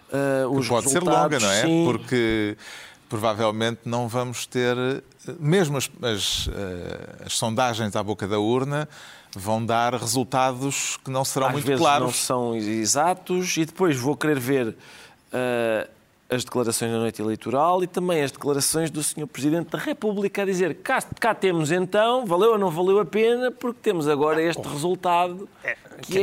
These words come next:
Speaker 3: dizer, da perspectiva do Presidente da República, só não valeria a pena se aquilo ficasse tudo igual. A partir do momento que mexeu, está justificada a eleição.
Speaker 1: Sim, mexeu.
Speaker 3: Essa ideia
Speaker 1: Vamos
Speaker 3: também
Speaker 1: ver.
Speaker 3: que só que a governabilidade é o,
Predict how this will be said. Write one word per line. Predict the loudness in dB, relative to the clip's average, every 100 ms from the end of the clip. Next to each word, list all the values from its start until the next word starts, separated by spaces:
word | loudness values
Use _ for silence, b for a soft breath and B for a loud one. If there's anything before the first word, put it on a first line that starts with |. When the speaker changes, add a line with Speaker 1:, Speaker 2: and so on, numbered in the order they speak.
| 2
Speaker 3:
dizer, | 0 -4 -10 _
da | -4
perspectiva | -4 -4 -4 0 -2
do | 0 -2
Presidente | -4 -8 -6 -2 -2 -2
da |
República, | -2 -2 0 -2 0 0
só | 2
não | 2 2
valeria | 2 2 2 2 4 2
a | 0 -12 0
pena | 2 2 2
se | 0
aquilo | 0 -2
ficasse | 0 0 0
tudo | -2 -2
igual. | 2 2 2
A | -2
partir | -6 -4 -2
do | 0
momento | 2 0 -2
que |
mexeu, | -2 0 2 0 0
está | 0 0
justificada | 2 0 -2 -4 -4 2 2 4 2
a | 2
eleição. | 2 0 -2 -4
Speaker 1:
Sim, | -2 0 0 0 -4
mexeu. | -4 -2 0 4 4
Speaker 3:
Essa | 4
ideia | 2 2 2
Speaker 1:
Vamos | 2
Speaker 3:
também | 2 2
Speaker 1:
ver. |
Speaker 3:
que | 2
só | 2
que | 2
a |
governabilidade | 2 2 2 2 2 2 2 2 2
é | 0
o, | 0